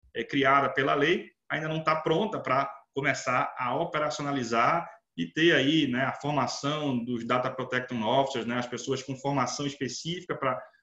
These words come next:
pra proteção de dados pessoais, né, principalmente na área da, na área, na, na, nessa, na área de saúde, né, que, que os, a grande maioria dos dados que estão ali vinculados são,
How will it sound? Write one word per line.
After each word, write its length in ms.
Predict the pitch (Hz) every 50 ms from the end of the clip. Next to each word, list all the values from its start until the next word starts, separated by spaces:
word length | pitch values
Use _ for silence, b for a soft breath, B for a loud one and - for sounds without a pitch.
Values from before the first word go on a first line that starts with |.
| B _
pra 120 | - 127 123
proteção 440 | - 135 135 135 123 - - 135
de 80 | 131 120
dados 240 | 117 120 120 120 -
pessoais, 720 | - 117 104 - - 110 104 107 120 135 147 147 139 - -
né, 120 | - 127 131 -
principalmente 720 | - 170 170 170 - - - 185 165 165 190 214 - -
na 100 | 214 202
área 300 | 196 185 190 202 214 202 - - _ _ _ _ _ _ _
da, 220 | 135 139 139 -
na 120 | 147 143 131
área, 320 | 135 147 165 170 160 - -
na, 560 | 135 127 127 123 120 123 123 120 120 120 -
na, 220 | 127 120 113 110
nessa, 280 | 113 127 123 - 127 117
na 100 | 120 123
área 160 | 117 120 131 135
de 80 | 156
saúde, 480 | 170 - 202 185 170 175 190 196 - -
né, 180 | 127 139 151 -
que, 220 | _ 131 123 123
que 100 | 123 -
os, 140 | 131 127 123
a 100 | - 120
grande 220 | 117 135 165 180
maioria 240 | 165 156 143 135 143
dos 120 | 139 139 135
dados 280 | 139 127 127 127 123
que 120 | - - 143
estão 200 | - - 135 131
ali 140 | 131 127
vinculados 560 | 123 131 135 139 - 151 143 135 143 147 - -
são, 320 | - 165 170 180 180 -